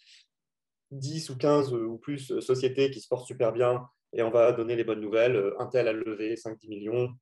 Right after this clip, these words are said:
un tel a, euh, signé un gros contrat avec, euh, une boîte du cac quarante, et cetera, tout ce que tu veux. Ensuite, boîte par boîte, quelles sont un peu les actualités et les besoins de chaque boîte. Et puis à la fin, bah, euh, ces boîtes-là, euh,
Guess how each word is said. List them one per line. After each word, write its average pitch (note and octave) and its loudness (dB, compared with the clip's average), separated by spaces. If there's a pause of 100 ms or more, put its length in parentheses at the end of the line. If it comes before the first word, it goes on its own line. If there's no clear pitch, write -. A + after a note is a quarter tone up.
un A#2+ -4
tel B2 4
a, A2+ 4
euh, G#2+ 2
signé B2 0
un A2+ 2
gros A2+ 0
contrat A#2+ 2
avec, A2+ 2
euh, G#2+ 0
une A2 -12
boîte A2+ 0
du - -18
cac A2+ -4
quarante, A2 -2
et - -20
cetera, E3 -4
tout - -20
ce - -20
que A2+ -16
tu - -18
veux. - -4 (880)
Ensuite, E3 0
boîte D#3+ 2
par C3 0
boîte, C#3 2
quelles F#3 2
sont F3 -4
un D#3+ 0
peu - -6
les C#3+ -4
actualités C#3+ -4
et C3+ 2
les B2+ 4
besoins B2+ 0
de A2+ -4
chaque G#2+ -12
boîte. - 0 (600)
Et B2+ 0
puis C#3 0
à D#3+ 6
la C3+ 4
fin, C#3+ 0
bah, G#2+ 0
euh, G2+ -4
ces A#2 -8
boîtes-là, A2+ 2
euh, G#2 0